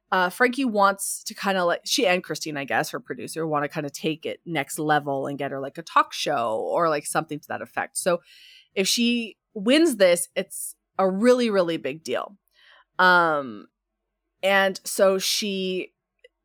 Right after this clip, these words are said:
you know, is saying, like, nobody's ever gotten nominated for seven.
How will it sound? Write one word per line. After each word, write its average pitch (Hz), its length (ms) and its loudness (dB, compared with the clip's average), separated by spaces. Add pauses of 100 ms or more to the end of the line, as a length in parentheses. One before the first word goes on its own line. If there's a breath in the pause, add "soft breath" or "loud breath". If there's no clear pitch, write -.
you 196 120 -2
know, 170 140 0
is 170 120 0
saying, 165 240 0
like, 156 200 -2
nobody's 165 580 0
ever 147 200 -4
gotten 131 520 -2
nominated 285 400 6
for 285 120 -2
seven. 247 640 4